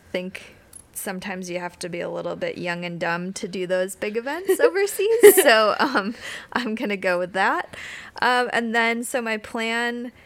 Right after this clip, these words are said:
Speaker 1: if I do get into badminton, like, there's a lot that has to go into this, but if that all works out, um, I am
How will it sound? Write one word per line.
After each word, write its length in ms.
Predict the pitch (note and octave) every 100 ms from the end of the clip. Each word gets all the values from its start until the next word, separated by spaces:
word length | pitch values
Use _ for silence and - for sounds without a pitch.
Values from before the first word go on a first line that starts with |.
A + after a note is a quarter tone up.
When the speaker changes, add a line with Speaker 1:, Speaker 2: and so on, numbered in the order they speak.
| - -
Speaker 1:
if 180 | A3 A3
I 180 | A3 G#3
do 840 | F#3 G3 G#3 G#3+ G#3+ G#3+ G#3+ A3 A3 - - _ _ _ _ -
get 140 | G#3+
into 240 | G#3+ A3 A#3
badminton, 680 | G#3 F3+ F3+ D3+ F3+ F#3+ -
like, 160 | F#3
there's 160 | G3+ F#3
a 40 |
lot 220 | F#3+ G3
that 240 | G3+ F#3 -
has 240 | G3 F3
to 80 | -
go 160 | E3 D3+
into 200 | D#3 G#3
this, 240 | G2+ -
but 120 | - F3+
if 160 | F#3
that 200 | F#3+ F#3
all 220 | G#3 G#3 G3
works 320 | F3 F3+ -
out, 280 | D#4+ D#4 - -
um, 460 | G#3 G3+ G3 G3 -
I 220 | F3+ F#3
am 520 | F#3 G3 F#3+ F#3 F#3